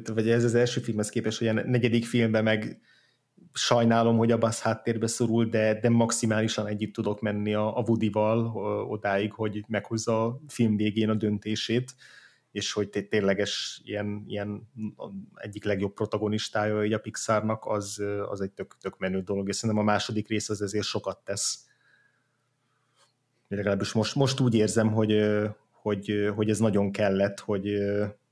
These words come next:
hogy, hogy a Woody-t pályára állítsa ebben a, ebben a rokon szembezhető irányba. Jó, az elsőben se volt utálatos karakter, vagy utálnivaló karakter, de, de mondom nekem ott, amikor visszanéztem a, ö, ilyen több mint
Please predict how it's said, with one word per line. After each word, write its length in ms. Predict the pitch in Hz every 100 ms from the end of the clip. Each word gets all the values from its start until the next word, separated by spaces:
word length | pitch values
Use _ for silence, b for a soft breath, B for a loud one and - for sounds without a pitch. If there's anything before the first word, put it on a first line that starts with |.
| _
hogy, 140 | 110 -
hogy 180 | 107
a 60 | 104
Woody-t 320 | 98 98 98
pályára 420 | - 95 95 95
állítsa 480 | 95 95 98 - 104
ebben 280 | 95 95 101
a, 300 | 101 104 101 _ _
ebben 260 | - 98 98
a 80 | 101
rokon 240 | 101 107
szembezhető 800 | 101 104 98 101 - 95 104 107 _ -
irányba. 600 | 113 101 101 98 113 - _ _ _ _ _
Jó, 100 | - 101 98
az 140 | 98
elsőben 340 | 113 113 117 101
se 120 | 110
volt 200 | 98 98
utálatos 500 | - 95 95 - -
karakter, 460 | - 135 135 139 131
vagy 120 | 101
utálnivaló 460 | 98 101 98 98
karakter, 560 | - - 131 131 139 127
de, 200 | 123 117 117
de 80 | 127
mondom 280 | 135 113
nekem 280 | 110 107 110
ott, 240 | 110 110 - B B B B - 104
amikor 300 | 107 98 107
visszanéztem 680 | 101 101 - 101 101 - 107
a, 300 | 101 101 104 - _ _ _ _ -
ö, 220 | 101 98 107 110
ilyen 440 | 104 98 101 104
több 160 | - 98
mint 340 | 101 101 -